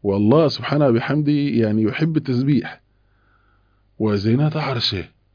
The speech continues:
كم زنة العرش؟ ومداد كلماته. "قل لو كان البحر مدادا لكلمات ربي لنفذ البحر قبل، قبل أن تنفذ كلمات ربي".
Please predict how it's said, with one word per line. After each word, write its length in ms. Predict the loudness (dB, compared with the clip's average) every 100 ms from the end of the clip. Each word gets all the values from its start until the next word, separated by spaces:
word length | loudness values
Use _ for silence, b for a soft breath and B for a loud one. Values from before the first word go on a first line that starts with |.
| _ _ _ _ _ _ _ _ _ _ _
كم 200 | -2 0
زنة 240 | 4 2 0
العرش؟ 420 | -6 -10 -16 -20 _ _
ومداد 800 | 4 6 6 4 4 4 4 4
كلماته. 680 | 2 0 -2 -2 -4 -4 -10 -8
"قل 120 | -2 2
لو 120 | 2
كان 180 | 2 0
البحر 240 | 0 -2
مدادا 200 | -2 -2
لكلمات 260 | 0 -2 -2
ربي 260 | -4 -4
لنفذ 140 | -4 -6
البحر 200 | -8 -6
قبل، 240 | -6 -6 -6
قبل 160 | -4 -4
أن 80 |
تنفذ 220 | -6 -10 -10
كلمات 180 | -10
ربي". 180 | -12 -18